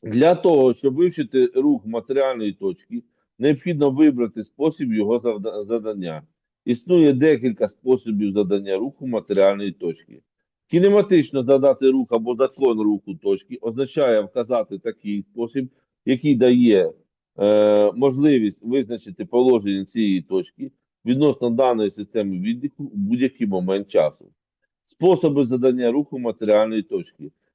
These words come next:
Для задання руху матеріальної точки можна застосувати один з трьох наступних способів: векторний, координатний, натуральний. Розглянемо послідовно вказані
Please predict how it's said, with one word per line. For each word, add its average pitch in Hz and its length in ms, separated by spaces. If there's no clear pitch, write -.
Для 151 240
задання 165 460
руху 143 300
матеріальної 131 640
точки 101 460
можна 123 400
застосувати 110 720
один 107 400
з - 40
трьох 135 340
наступних 107 480
способів: 80 540
векторний, 123 800
координатний, 117 1040
натуральний. 104 800
Розглянемо 139 1040
послідовно 131 1000
вказані 123 960